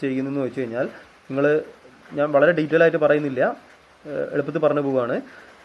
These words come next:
Left hand ideal ആയിട്ട് നിൽക്കുകയാണ്, വെറുതെ നിൽക്കുകയാണ്, ലെഫ്റ്റ് ഹാൻഡിൽ നമ്മളൊന്നും ചെയ്യുന്നില്ല.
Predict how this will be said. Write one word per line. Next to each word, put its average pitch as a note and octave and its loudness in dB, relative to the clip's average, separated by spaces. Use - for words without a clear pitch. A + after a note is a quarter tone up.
Left C#3+ 2
hand G3 2
ideal E3 4
ആയിട്ട് D#3 2
നിൽക്കുകയാണ്, C3 -4
വെറുതെ C3+ 2
നിൽക്കുകയാണ്, B2 -2
ലെഫ്റ്റ് A#2+ -6
ഹാൻഡിൽ E3 0
നമ്മളൊന്നും D#3 -4
ചെയ്യുന്നില്ല. C3 -4